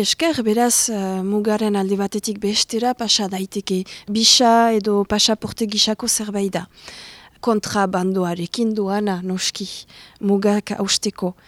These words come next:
Justuki, eh, kontrabandistak sareak ez ditu gauzak ohiz bezala egiten,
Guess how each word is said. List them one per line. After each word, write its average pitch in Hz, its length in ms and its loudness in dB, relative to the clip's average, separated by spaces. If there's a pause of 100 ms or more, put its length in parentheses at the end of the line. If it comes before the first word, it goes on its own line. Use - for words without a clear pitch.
(580)
Justuki, 226 640 2
eh, 190 600 0 (180)
kontrabandistak 233 1200 2 (320)
sareak 214 1000 4 (100)
ez 208 200 0
ditu 214 200 -4
gauzak 208 600 0
ohiz 202 520 0
bezala 190 380 0
egiten, 202 480 0